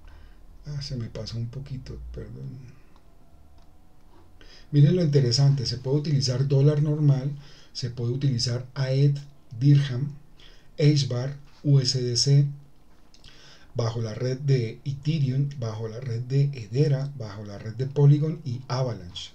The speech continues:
¿sí? Esta es la stablecoin que se puede utilizar bajo estas redes. Pero se dan cuenta hacia dónde va este futuro, hacia el futuro de los micropagos, que ya no es un futuro, ya es una realidad, ya se puede hacer. Entonces, aquí nos muestra cómo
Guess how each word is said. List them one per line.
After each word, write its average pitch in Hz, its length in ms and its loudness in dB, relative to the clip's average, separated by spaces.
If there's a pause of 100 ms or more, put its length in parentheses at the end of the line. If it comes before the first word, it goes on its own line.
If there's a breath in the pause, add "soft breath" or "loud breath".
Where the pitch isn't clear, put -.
(100)
¿sí? 135 240 -10
Esta 139 220 -2
es 135 40 -2
la 139 100 4
stablecoin 147 640 4
que 131 120 -2
se 113 80 -4
puede 117 220 -6
utilizar 123 580 -6
bajo 110 280 -10
estas 120 300 -8
redes. 110 400 -10 (880 loud breath)
Pero 117 140 -4
se 117 100 -2
dan 113 140 -4
cuenta 147 480 4
hacia 120 320 -2
dónde 135 340 4
va 156 240 0
este 147 240 -2
futuro, 139 500 -2 (460)
hacia 110 300 -8
el 107 80 -12
futuro 123 420 -4
de 151 60 4
los 143 140 2
micropagos, 117 840 -6 (640 soft breath)
que 120 140 -4
ya - 420 -2
no 123 140 -2
es 143 120 2
un 156 120 4
futuro, 160 480 0
ya 120 140 0
es 139 120 4
una 156 160 0
realidad, 135 480 2
ya 139 160 4
se 147 140 0
puede 139 240 4
hacer. 127 440 -4
Entonces, 120 540 0 (420 loud breath)
aquí 120 200 -8
nos 127 100 0
muestra 139 460 6
cómo 135 340 0